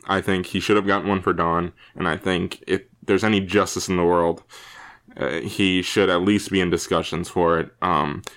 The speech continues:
yeah, of course, we don't know what else is coming out. We could get to the end of the year, and there's five performances that are just flat out better than his. It's possible. Um, but, man, he, he really kills it in this movie, and I, I, I think it's time. And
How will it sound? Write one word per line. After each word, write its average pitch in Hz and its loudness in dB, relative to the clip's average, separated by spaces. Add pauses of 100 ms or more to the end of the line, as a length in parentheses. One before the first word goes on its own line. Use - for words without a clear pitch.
yeah, - -8
of - -4
course, 92 0
we 92 2
don't 87 0
know 92 2
what 92 2
else 87 -2
is 95 -4
coming 95 -2
out. 85 0
We 82 0
could 85 -4
get 92 0
to - -20
the 92 0
end 90 -2
of 90 6
the 87 6
year, 87 2
and 85 -2
there's - -4
five 87 -2
performances - -4
that 87 0
are 87 0
just 87 -4
flat 92 0
out 104 -2
better 87 -2
than 87 -2
his. 87 -4 (200)
It's - -20
possible. 104 0 (600)
Um, 90 0 (840)
but, 98 0 (140)
man, 101 -2
he, 104 2 (100)
he - -6
really 104 4
kills 101 0
it 101 0
in 95 0
this 92 -4
movie, 95 2
and 85 -2
I, 82 0 (160)
I, 90 0 (440)
I 95 -2
think 107 0
it's 98 2
time. 95 -2
And 95 -2